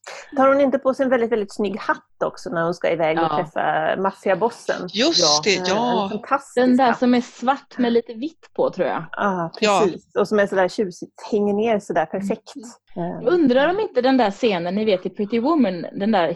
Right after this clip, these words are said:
Speaker 2: huge mistake-scenen när, eh, hon går uppklädd in i, i, och läxar upp den där expediten som inte ville hjälpa henne när hon inte hade så fina kläder på sig.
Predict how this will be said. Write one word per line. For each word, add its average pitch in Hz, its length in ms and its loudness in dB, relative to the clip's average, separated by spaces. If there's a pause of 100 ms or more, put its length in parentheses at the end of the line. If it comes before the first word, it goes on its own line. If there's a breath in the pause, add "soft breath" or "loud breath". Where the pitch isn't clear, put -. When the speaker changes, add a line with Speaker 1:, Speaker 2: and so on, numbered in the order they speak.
Speaker 2:
huge 254 360 2
mistake-scenen 214 920 0
när, 170 560 0
eh, 175 200 -2
hon 196 140 0
går 185 180 4
uppklädd 190 560 -2
in 175 240 -2
i, 170 200 2 (480 loud breath)
i, 180 140 2 (220)
och 196 100 4
läxar 208 360 0
upp 226 200 -2
den 190 80 -2
där 165 80 2
expediten 180 600 -2
som 165 160 -8
inte 160 200 -6
ville 151 200 -2
hjälpa 156 320 -2
henne 147 200 0
när 147 60 -6
hon 151 200 -4
inte 160 240 -4
hade 160 160 -2
så 165 120 -8
fina 156 200 -2
kläder 156 260 -6
på 139 160 -10
sig. 165 160 -12